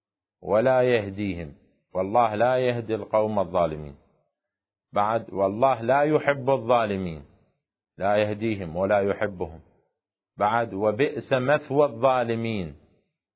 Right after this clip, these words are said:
مثواهم ما هو؟ جهنم، وبئس المصير، وبئس مثوى الظالمين. بعد: "لعنة الله على الظالمين".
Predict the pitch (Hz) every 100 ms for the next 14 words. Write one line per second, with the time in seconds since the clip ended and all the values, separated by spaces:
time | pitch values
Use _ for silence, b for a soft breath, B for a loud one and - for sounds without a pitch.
0 | _ _ - 85 - 107 110 113 120 131
1 | 113 98 90 - _ _ _ - 98 107
2 | 143 104 80 - 95 98 85 101 90 85
3 | 82 78 71 - 85 98 - - 101 120
4 | - 101 87 82 85 78 76 76 _ _
5 | _ _ _ _ _ _ 110 113 123 107
6 | 85 110 107 113 117 147 147 147 143 131
7 | 131 107 123 113 98 107 101 90 92 92
8 | 82